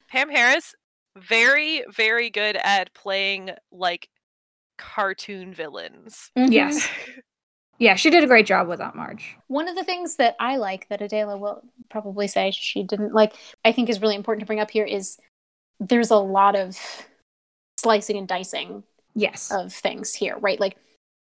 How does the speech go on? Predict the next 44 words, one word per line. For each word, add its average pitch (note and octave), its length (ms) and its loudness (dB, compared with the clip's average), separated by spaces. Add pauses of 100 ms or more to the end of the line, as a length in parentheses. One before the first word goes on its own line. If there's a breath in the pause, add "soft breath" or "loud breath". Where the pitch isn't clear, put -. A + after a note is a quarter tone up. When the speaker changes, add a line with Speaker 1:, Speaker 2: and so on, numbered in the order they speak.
(180)
Speaker 2:
the G#3+ 180 4
pace - 720 2 (300)
is F3+ 320 -2 (300)
fast. - 680 -2 (320)
It B3 100 0
is A3+ 120 0
Speaker 3:
Yes. - 100 -2
Speaker 2:
still C4 200 0
a G3+ 80 -2
very A#3+ 280 -2
long F#3+ 260 -6
movie. G3 480 -8
Speaker 1:
The A#3 60 -4
whole C#4 160 2
movie A3+ 320 -4
is E3+ 240 -10 (240)
paced F3+ 320 -6
very E3 220 -4
quickly, - 360 -12
but E3+ 160 -6
I, F#3 180 0
I G3 80 -4
think G#3 140 -6
especially F#3 480 -6
the F3 100 -10
first, - 320 -10
like, E3 200 -10 (300)
fifteen F#3 520 -10
minutes F#3 360 -10
or B3 100 -2
so C4 400 -2 (220 loud breath)
from A3+ 200 -4
when, G#3+ 180 0
Speaker 2:
Like G#3+ 200 6
Speaker 1:
from G#3+ 220 -4
the G#3 160 -8
opening B3 360 -2
shot G3+ 380 0
to G#3+ 120 -6
Harry G3 280 -2
getting F#3+ 260 -6
on F3+ 160 -4
the F3 80 -14
night E3 240 -6